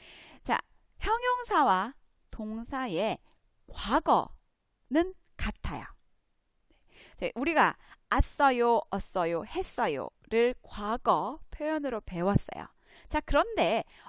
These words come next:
어요, 아요, 어요, 해요를 빼고요.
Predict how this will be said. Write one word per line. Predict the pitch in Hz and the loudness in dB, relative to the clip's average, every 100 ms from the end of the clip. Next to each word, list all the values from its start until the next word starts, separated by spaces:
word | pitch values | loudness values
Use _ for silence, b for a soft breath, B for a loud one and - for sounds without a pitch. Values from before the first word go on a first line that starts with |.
| _ | _
어요, | - 240 320 311 - | 4 4 4 2 0
아요, | - 220 277 311 277 | 0 2 4 2 4
어요, | 214 226 254 285 | 2 2 0 -4
해요를 | - 440 370 240 214 311 269 _ | -2 0 2 0 0 -2 -4 _
빼고요. | - 508 427 208 208 180 | -2 -2 0 2 2 0